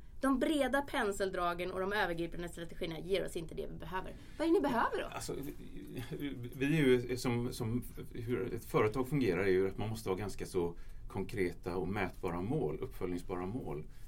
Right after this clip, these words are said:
Speaker 2: för att det verkligen ska hända någonting.
Speaker 1: Mm.
Speaker 2: Om man bara står och målar upp visioner så mår alla bra ett tag, men det händer ingenting, utan man måste bli väldigt konkret med, med specifika mål. Och det är därför vi har satt upp de här nio olika,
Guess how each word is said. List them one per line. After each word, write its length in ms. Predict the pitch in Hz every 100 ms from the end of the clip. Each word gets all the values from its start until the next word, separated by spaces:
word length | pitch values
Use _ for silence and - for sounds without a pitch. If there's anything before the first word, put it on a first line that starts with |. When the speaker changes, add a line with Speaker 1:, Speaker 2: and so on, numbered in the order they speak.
| - - -
Speaker 2:
för 100 | 98
att 100 | 85
det 60 |
verkligen 260 | 95 95 90
ska 120 | 101
hända 220 | 107 95 131
någonting. 460 | 160 156 - - -
Speaker 1:
Mm. 180 | 180 - -
Speaker 2:
Om 80 | 110
man 120 | 107
bara 220 | 113 113
står 180 | 117 123
och 80 | 104
målar 220 | 104 98
upp 160 | 92 92
visioner 400 | 92 147 147 127
så 120 | 113
mår 140 | 110
alla 180 | 110 95
bra 260 | 92 95 104
ett 100 | -
tag, 240 | 80 85 - - - - -
men 100 | 92
det 60 |
händer 220 | 95 82
ingenting, 260 | - - -
utan 180 | - 90
man 80 | 92
måste 220 | 95 -
bli 120 | 92
väldigt 280 | 90 90 90
konkret 500 | - 85 - 98 -
med, 260 | 98 87 85 - - -
med 140 | 95
specifika 460 | - 98 - 87 87
mål. 200 | 80 85
Och 80 | 95
det 80 |
är 40 | 113
därför 200 | 101 110
vi 60 | 107
har 60 |
satt 180 | - 98
upp 140 | 92 - - - - - - -
de 100 | 87
här 80 | 87
nio 520 | 92 95 101 85 95
olika, 480 | - 95 90 87 90